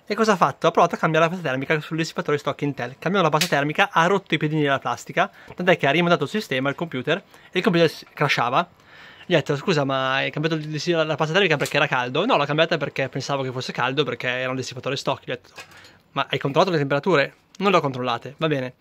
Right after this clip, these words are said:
apriamo un programma di controllo delle temperature", dopo che aveva già cambiato la fase termica, e la, la temperatura era novantanove gradi, perché aveva appunto rimontato il dissipatore spaccando i piedini di plastica. Allora cosa ha fatto il cliente sempre? Ha comprato un Noctua.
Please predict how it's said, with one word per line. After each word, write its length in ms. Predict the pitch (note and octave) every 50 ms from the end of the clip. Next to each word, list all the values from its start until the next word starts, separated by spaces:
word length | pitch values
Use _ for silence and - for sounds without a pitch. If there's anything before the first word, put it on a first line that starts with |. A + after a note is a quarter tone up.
| - - _
apriamo 340 | - D3+ - F#3 F#3+ F3+ E3+
un 80 | E3
programma 280 | D3+ E3 F3+ F3+ D#3+ D3+
di 180 | D3 C#3+ D3 D3
controllo 260 | D3+ D3+ E3+ D#3+ C#3+
delle 60 | C3
temperature", 560 | D#3+ D#3 D#3+ G#3+ A#3 - C#3+ C3+ C3+ D3+ E3+ D#3
dopo 280 | D3+ D3 D#3+ D#3+ -
che 40 | B2+
aveva 160 | B2+ B2+ B2+
già 60 | C#3
cambiato 260 | C#3 C3 C3 C#3 - C#3+
la 60 | C3
fase 160 | C3+ C#3+ E3+
termica, 440 | E3+ B2+ A2 A#2+ B2+ - E3 F3+ G3 _ - - - - - - _ _ _ _
e 100 | - G#3+
la, 120 | G3+ F#3
la 60 | E3+ F3+
temperatura 480 | G#3 F#3+ F#3+ E3+ G3+ G3 A3+ F#3 D#3+
era 100 | D3+ D3+
novantanove 340 | D3 C#3 C#3 C3+ C3+ C#3+ C#3+
gradi, 400 | C3+ C3 B2 B2+ B2+ C3+ C#3+ - _ _ _ _ - - - - - - _
perché 260 | _ - F#3 - E3+
aveva 280 | D#3+ D#3+ D3+ D3+ D#3+ D#3+
appunto 480 | E3 D#3 - C#3+ C3+ B2 - D3+ D3+ -
rimontato 420 | D3 C#3 D3 D3+ D#3+ D#3 D3+ C3+ C#3
il 80 | C3+
dissipatore 420 | B2+ C3+ - D#3 D#3+ E3 - C3+ C#3+
spaccando 400 | - - C#3 - - B2+ B2+ B2+
i 20 |
piedini 280 | B2 C3 A#2+ B2 B2 A#2+
di 60 | A#2+
plastica. 420 | - C3 A#2 - - - B2+ C3+ C3+ _ _ _ _
Allora 220 | - G3 F3+ F#3 F#3+
cosa 160 | F3 D#3+ E3
ha 20 |
fatto 240 | D#3+ E3 D3 - D3
il 40 | C3
cliente 300 | - C#3 C3 B2+ B2+ B2+
sempre? 340 | A#2+ B2+ B2+ A#2+ - B2+ - _ _ - - - - - - - _ _ - - - -
Ha 40 | G#3+
comprato 260 | A#3 A#3+ E3 D3+ D3
un 60 | D#3
Noctua. 360 | D3 C3 A2+ - - D3+ D3+